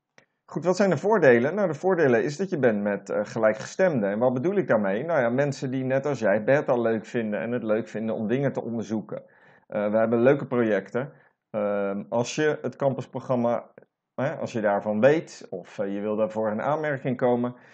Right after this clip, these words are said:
ja, dan moet je echt met het schoolprogramma meedoen in vier V W O. Ehm, nogmaals, hè, ook een voordeel. Je gaat wel aan het werk. Eh, het is dus niet vrijblijvend. Je kan niet,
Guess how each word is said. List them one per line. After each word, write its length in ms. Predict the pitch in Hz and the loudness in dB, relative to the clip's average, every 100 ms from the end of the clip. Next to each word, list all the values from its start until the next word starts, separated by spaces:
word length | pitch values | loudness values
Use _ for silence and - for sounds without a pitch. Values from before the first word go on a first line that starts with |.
| - | -14
ja, 120 | - 120 | -4 -2
dan 140 | 160 | 0
moet 160 | 175 - | -2 -2
je 80 | |
echt 180 | - - | -4 -4
met 120 | 147 | -4
het 100 | 135 | -6
schoolprogramma 540 | - 165 151 139 139 123 | -6 -6 -6 -6 -4 0
meedoen 420 | 117 110 135 147 | 0 0 -2 -4
in 160 | 123 120 | -6 -4
vier 200 | 127 120 | -2 0
V 140 | 117 | 0
W 220 | 117 131 | 0 2
O. 260 | 117 104 - _ _ _ _ | 0 -2 -12 _ _ _ _
Ehm, 480 | - 127 127 131 127 - _ | 2 4 4 2 -2 -12 _
nogmaals, 800 | 139 151 156 151 156 - - _ _ | -2 2 4 4 2 -8 -14 _ _
hè, 200 | 135 143 - _ _ _ | -2 -2 -4 _ _ _
ook 180 | 147 143 | -2 -2
een 80 | 107 | -2
voordeel. 560 | 110 120 151 160 - _ _ _ | 0 4 4 2 -4 _ _ _
Je 100 | 135 | -4
gaat 160 | 123 104 | -2 4
wel 200 | 151 156 | 6 6
aan 120 | 151 | 4
het 100 | 139 | 2
werk. 500 | 147 101 95 - - _ | 2 2 -2 -14 -20 _
Eh, 280 | - 123 123 | -2 2 2
het 160 | 131 143 | 0 -2
is 160 | 123 | -4
dus 160 | 117 107 | -2 0
niet 240 | 127 135 | 0 0
vrijblijvend. 800 | 139 127 113 117 98 98 95 - | 0 0 4 4 2 -2 -12 -10
Je 160 | 113 98 | -8 -2
kan 180 | 113 | 0
niet, 400 | 120 135 - - | 0 -2 -6 -20